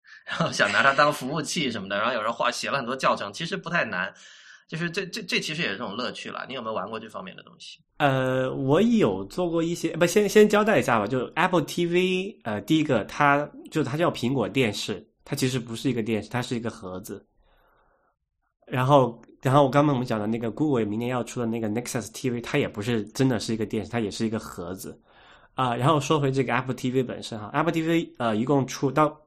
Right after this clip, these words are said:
Speaker 2: 到目前一共出了三代嘛。啊，第一代它其实就是一个，呃，其实是一个P C啦，就一个，一个小型的电脑，呃，就是传-，普通的电脑，然后所以才可以装像那个，呃，O S ten 啊，这，这样的操作系统。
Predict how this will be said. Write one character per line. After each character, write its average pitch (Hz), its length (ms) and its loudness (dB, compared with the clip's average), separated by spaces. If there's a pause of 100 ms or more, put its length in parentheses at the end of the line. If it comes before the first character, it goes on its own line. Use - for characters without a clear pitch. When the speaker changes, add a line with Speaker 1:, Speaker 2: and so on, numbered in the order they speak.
Speaker 2:
到 151 120 6
目 151 160 2
前 120 220 -2
一 120 60 -2
共 127 160 -2
出 - 120 -6
了 127 120 -2
三 135 280 0
代 139 220 2
嘛。 87 180 -6 (840)
啊， 117 240 4
第 151 280 2
一 147 40 4
代 143 240 6
它 117 80 -6
其 117 240 -4
实 113 80 -4
就 120 140 -2
是 110 160 -8
一 101 80 -4
个， 104 460 -6
呃， 101 320 -10
其 120 140 -8
实 123 60 -6
是 147 80 -2
一 147 60 2
个 123 100 0
P 127 160 -4
C 135 160 0
啦， 135 240 -2 (640)
就 120 180 -4
一 113 80 0
个， 117 140 0
一 117 140 -4
个 120 100 -2
小 98 180 -6
型 104 200 -6
的 104 80 -4
电 120 180 -2
脑， 87 300 -10
呃， 101 260 -8
就 107 80 -8
是 104 340 -10
传-， 110 240 -6 (100)
普 - 120 -12
通 117 120 -2
的 143 100 2
电 127 120 0
脑， 107 160 -6
然 113 80 -10
后 107 280 -6
所 - 200 -4
以 107 80 0
才 104 160 -10
可 107 120 -6
以 98 100 -2
装 98 260 -4
像 98 240 -6
那 95 140 -6
个， 92 260 -6 (460)
呃 104 120 -8
，O 107 120 -4
S 104 260 -6
ten 113 240 0
啊， 92 320 -6
这， 110 280 -10
这 104 100 -8
样 98 100 -6
的 95 80 -8
操 113 180 -2
作 113 80 -2
系 110 140 -6
统。 - 240 -12